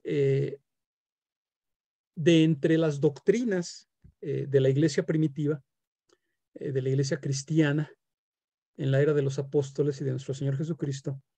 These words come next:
había varios, eh, principios, eh, varias leyes, varias doctrinas, eh, que eran, eh, comunes para el cristiano, eh, el cristiano antiguo, vamos a decirlo así. Entre ellos el sacerdocio, eh,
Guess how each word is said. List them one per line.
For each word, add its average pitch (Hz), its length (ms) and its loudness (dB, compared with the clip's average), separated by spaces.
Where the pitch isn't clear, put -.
había 190 580 2
varios, 170 640 2
eh, 131 600 -6
principios, 160 720 0
eh, 147 200 -4
varias 143 340 0
leyes, 165 640 4
varias 139 280 4
doctrinas, 175 800 0
eh, - 160 -12
que 156 220 -2
eran, 180 420 0
eh, 135 960 -8
comunes 196 640 2
para 139 180 2
el 135 100 0
cristiano, 165 800 0
eh, - 220 -8
el 143 120 -4
cristiano 156 360 0
antiguo, 160 440 2
vamos 156 200 0
a 147 60 0
decirlo 143 340 -2
así. 160 320 -2
Entre 151 320 2
ellos 180 300 4
el 143 40 -4
sacerdocio, 170 1080 2
eh, - 420 -12